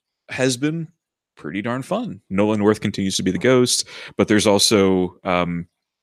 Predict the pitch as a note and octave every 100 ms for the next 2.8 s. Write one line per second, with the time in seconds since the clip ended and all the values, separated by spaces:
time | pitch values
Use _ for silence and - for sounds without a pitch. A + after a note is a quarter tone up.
0 | _ G2 G2 F#2 A2 A2+ A2+ A2+ A2+ G#2+
1 | - - - _ F2+ F2 E2+ - F2 -
2 | B2 A#2 A2 A2 G#2 G2 -